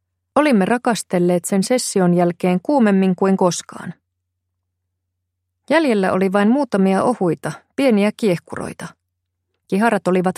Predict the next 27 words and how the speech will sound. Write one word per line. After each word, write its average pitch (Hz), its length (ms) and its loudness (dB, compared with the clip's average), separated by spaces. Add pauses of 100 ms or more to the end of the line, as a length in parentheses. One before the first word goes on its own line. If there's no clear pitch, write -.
vaaleita 202 480 2
ja 180 180 0
tapa, 277 280 0
jolla 185 260 0
ne 185 200 0
heiluivat 196 520 0
tuulessa, 175 500 -4 (540)
sai 196 240 0
sen 190 180 0
näyttämään 190 480 0
siltä, 254 340 -4
kuin 180 200 0
joku 185 260 -2
leikkisi 185 460 -2
niillä. - 320 -10 (800)
Suutelin 202 520 -2
häntä 180 260 -2
suulle 220 340 -2
ja 165 140 0 (200)
hipaisin 208 500 0
vaaleita 202 460 0
kiharoita 196 540 -2
kämmen 190 320 2
selälläni. 185 500 -4 (1080)
"Oletko 226 420 -4
vähän 208 360 0 (340)
kyrpäkeskeinen?" 180 1000 -4